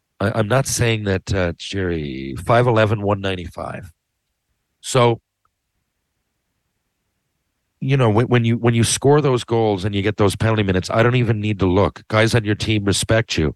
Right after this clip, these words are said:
It's a form of leadership. You don't even have to open your mouth. Now, I know that he's also vocal. I played with him on Team Canada Roller. We lo-, in line. We lost in the final, man, three to two.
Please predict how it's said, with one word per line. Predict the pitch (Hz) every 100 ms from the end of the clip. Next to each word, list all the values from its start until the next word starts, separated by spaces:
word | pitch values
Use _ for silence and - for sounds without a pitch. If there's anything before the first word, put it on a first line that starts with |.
| _ _ -
It's | 95
a | 101
form | - 113 120
of | 110
leadership. | 110 110 - 87 76
You | 95
don't | 104
even | 98
have | 101
to | 92
open | 101 101
your | 98
mouth. | 92 104 82 71 _ _ _ _ -
Now, | 98 101
I | 101
know | 101 127 147 98 87 - _ _ _ -
that | 95
he's | 98
also | 117 139 160 143 110
vocal. | 104 95 - 123 147 _ _
I | 92
played | - 127 127
with | 131
him | 123
on | 120
Team | 107 120 113
Canada | 104 120 120 117
Roller. | 113 120 123 69
We | 104
lo-, | 104 110
in | 107 110 120
line. | 131 95
We | 90
lost | 101 104 131 143
in | 139
the | 120
final, | - 127 151 117
man, | 101 123
three | 131 131 123
to |
two. | 113 - 135 76